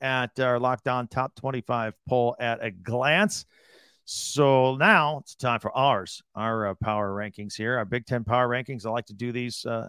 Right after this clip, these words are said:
every midweek. Here we go. I still have, uh, I still have Michigan, Penn State, Ohio State, uh, rounding out the top three. Iowa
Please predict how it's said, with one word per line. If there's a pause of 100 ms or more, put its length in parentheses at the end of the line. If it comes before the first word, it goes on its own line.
every
midweek. (540)
Here
we
go. (480)
I
still
have, (540)
uh, (920)
I
still
have
Michigan, (140)
Penn
State, (140)
Ohio
State, (540)
uh,
rounding
out
the
top
three.
Iowa